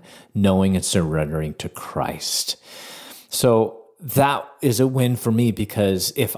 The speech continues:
I don't preach Christ, if I don't point people in whatever I'm speaking on, whether I'm speaking on sexuality or gender, which is the main thing I, I speak on, or whether I'm speaking on something else,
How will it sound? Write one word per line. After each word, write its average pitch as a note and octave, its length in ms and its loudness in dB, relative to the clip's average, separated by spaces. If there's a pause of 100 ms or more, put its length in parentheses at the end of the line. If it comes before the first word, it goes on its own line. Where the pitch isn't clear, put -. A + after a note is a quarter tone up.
I C#3 300 4
don't G3 400 2
preach - 380 -2
Christ, - 640 -6 (380)
if - 260 0
I C3 300 4
don't G3+ 400 2
point - 480 -2
people F#2+ 520 0
in G2+ 160 2
whatever D#3 680 4 (100)
I'm D3+ 200 2
speaking D3+ 400 0
on, C#2+ 240 -4
whether A2+ 260 4
I'm C#3 120 2
speaking A#2+ 460 0
on G#2 300 4
sexuality G2+ 720 4
or F#2+ 120 2
gender, F#2 360 2
which F#2+ 160 2
is F2+ 120 -2
the F2 60 -2
main F2+ 200 4
thing F2 180 0
I, D#2+ 260 -2
I - 140 -6
speak - 320 -2
on, C#3+ 180 2
or G2+ 80 4
whether A#2+ 280 4
I'm D3+ 160 2
speaking D#3+ 280 -2
on D#3 100 2
something D3+ 320 0
else, - 420 0